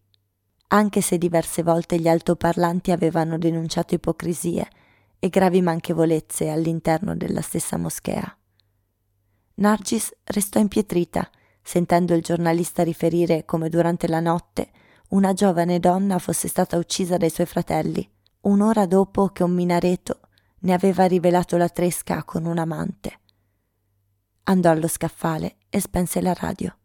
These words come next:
Attraverso la porta aperta vedeva Massoud in giardino. Era ancora presto,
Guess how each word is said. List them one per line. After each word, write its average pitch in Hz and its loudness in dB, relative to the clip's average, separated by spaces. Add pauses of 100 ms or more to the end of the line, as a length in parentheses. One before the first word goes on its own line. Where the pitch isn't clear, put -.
(640)
Attraverso 175 2
la 165 2
porta 170 -2
aperta 170 -2 (360)
vedeva 180 2
Massoud 185 0
in 185 2
giardino. 170 -4 (480)
Era 208 0
ancora 214 2
presto, - -4